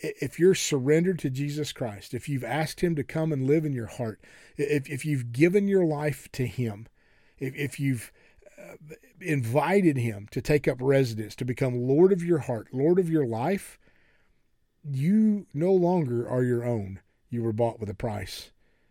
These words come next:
a great, great price. And you're an heir to the throne of God. Your inheritance awaits you. Keep your head high because you're a child of the King, not in pride, but in humility,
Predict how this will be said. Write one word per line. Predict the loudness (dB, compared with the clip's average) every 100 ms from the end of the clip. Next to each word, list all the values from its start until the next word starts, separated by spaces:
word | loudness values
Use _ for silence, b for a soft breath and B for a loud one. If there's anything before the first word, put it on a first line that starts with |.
| _ _
a | -10
great, | -4 2 2 2 -4 -20 -8
great | -2 -2 -2 -10 -20
price. | -10 -8 -8 -10 -16 -20 _ _ _ _ _ _ _ _ _ _ _ _ _
And | -4
you're | 0 0
an | 2
heir | 2 2 0 -4
to | -6
the | -4
throne | -4 -4 -2 -4 -8
of | -10 -6
God. | -4 -4 -6 -14 _ _ _ _
Your | 2 4
inheritance | 4 0 0 2 2 0 -2
awaits | -2 0 -2 -4 -12
you. | -14 _ _ _ _ _ _ _ _ _ _ _ _ _ -20 -20 -4
Keep | -4 -2
your | -2
head | 0 0 0
high | -2 -4 -6 -6
because | -6 -6 -2
you're | -2
a | -2
child | -4 -2 -2
of | -4
the | -10
King, | -6 -4 -4 -8 _ _ _ _ _ _
not | -2 0
in | 0 0
pride, | 0 0 0 -2 -4 -16 -6
but | -2
in | 0
humility, | 0 0 0 0 -4 -14